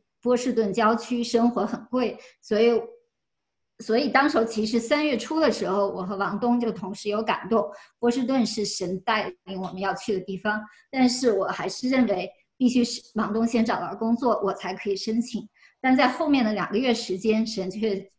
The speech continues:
逐渐地给我加添信心。在五月初的时候，我在为神学院申请祷告的时候，感觉神在我心里开了绿灯，所以我最后就只申请了这所，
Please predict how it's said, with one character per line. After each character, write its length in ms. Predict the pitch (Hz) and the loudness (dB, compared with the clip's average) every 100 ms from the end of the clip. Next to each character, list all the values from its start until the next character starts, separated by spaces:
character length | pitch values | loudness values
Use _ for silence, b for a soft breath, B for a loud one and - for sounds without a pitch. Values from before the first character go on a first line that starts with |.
| _ | _
逐 180 | - 202 | -6 -6
渐 240 | 190 269 | -2 0
地 200 | 254 190 | 0 0
给 100 | - | -4
我 120 | 190 196 | -4 -2
加 180 | 185 190 | -2 -2
添 200 | 220 220 | 0 -2
信 240 | 220 220 | -2 -4
心。 320 | 190 208 214 B B B B _ | -4 -6 -8 B B B B _
在 180 | 269 233 | 2 4
五 140 | 190 | 4
月 120 | 233 | 2
初 220 | 240 302 | 2 0
的 100 | 302 | 0
时 140 | 226 202 | 0 0
候， 160 | 202 | 0
我 80 | 190 | 0
在 220 | 165 262 | 0 2
为 120 | 247 233 | 2 2
神 220 | 196 190 | 0 -4
学 220 | 226 196 | -2 -2
院 320 | 233 214 220 B - | 0 -2 -6 B -10
申 200 | - 262 | 0 2
请 200 | 220 226 | 4 0
祷 180 | - - | 0 2
告 160 | 240 | 2
的 80 | 208 | 2
时 180 | - - | -2 -6
候， 220 | 190 180 | -2 -2
感 260 | - 185 170 | -2 -2 -4
觉 80 | |
神 380 | 202 - 185 180 | -6 -8 -8 -8
在 180 | 190 214 | -2 -2
我 160 | 196 190 | -2 -6
心 300 | - 220 220 | -2 2 2
里 180 | - - _ _ _ _ _ _ _ | 0 -12 _ _ _ _ _ _ _
开 220 | - 240 226 | -6 0 2
了 100 | 214 | 2
绿 140 | 214 | 0
灯， 320 | 185 208 196 220 B B B | 0 -2 -2 -6 B B B
所 220 | - 214 | -6 2
以 160 | 226 254 | 4 4
我 180 | 196 190 | 0 -2
最 160 | 254 | 0
后 180 | 226 247 | 2 2
就 160 | 196 202 | 0 -2
只 220 | 190 - | -2 -8
申 240 | - 247 | -2 0
请 180 | 247 208 | 0 -2
了 120 | 190 | -8
这 200 | 196 233 | -4 -2
所， 140 | 196 | -2